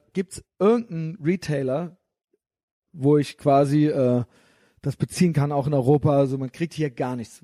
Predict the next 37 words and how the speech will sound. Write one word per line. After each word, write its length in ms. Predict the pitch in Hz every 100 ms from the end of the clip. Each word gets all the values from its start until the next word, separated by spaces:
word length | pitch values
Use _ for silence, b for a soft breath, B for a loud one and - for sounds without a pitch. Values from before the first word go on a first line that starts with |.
| 143
Why 360 | 139 151 165
so 340 | - 151 139 127
hard 300 | 143 127 -
to 80 |
get? 400 | 135 113 98 - b b b b b b b b b b b
So, 360 | - 156 123 123
die 160 | 135 147
haben 120 | 165
mir 80 | 190
dann 120 | 147
auch 140 | 131
geantwortet, 440 | 190 185 190 180 -
ganz 220 | 143 -
lieb 180 | 190 175
und 100 | 143
bla 120 | 147
bla 100 | 143
bla, 280 | 151 160 160
haben 140 | 165
dann 100 | 160
selber 260 | 139 156 170
irgendwie 200 | 151 147
nichts 200 | 139 -
rausgekriegt. 480 | 147 170 - - -
Die 40 |
haben 80 | 156
mich 160 | 165
dann 240 | - 139 127
tatsächlich 320 | 139 160 143
noch 120 | 147
privat 340 | 120 143 139 160
angeschrieben. 460 | 160 156 - 160
Dann 140 | 160 151
hat 300 | 180 - _
mich 260 | 185 165 -
jemand 220 | 175 170
angeschrieben 560 | - 165 165 180 185 185